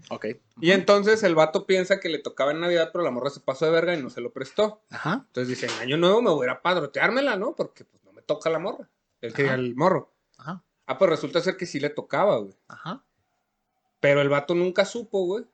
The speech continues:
Speaker 2: Y aparte tiene un chingo de especificaciones como de que el avión tiene que ser de, directo de Estados Unidos a Guadalajara y este tipo de cosas, güey.
Speaker 1: Ajá.
Speaker 2: Y el vato nunca supo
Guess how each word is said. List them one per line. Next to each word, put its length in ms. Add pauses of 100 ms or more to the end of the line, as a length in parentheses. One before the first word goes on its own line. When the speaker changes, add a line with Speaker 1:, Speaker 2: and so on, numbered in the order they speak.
Speaker 2:
Y 100
aparte 320
tiene 220
un 40
chingo 180
de 40
especificaciones 580
como 220
de 100
que 100
el 60
avión 200
tiene 160
que 80
ser 220
de, 220
directo 280
de 40
Estados 220
Unidos 260
a 60
Guadalajara 640
y 20
este 160
tipo 240
de 60
cosas, 220
güey. 200
Speaker 1:
Ajá. 300
Speaker 2:
Y 40
el 60
vato 240
nunca 240
supo 420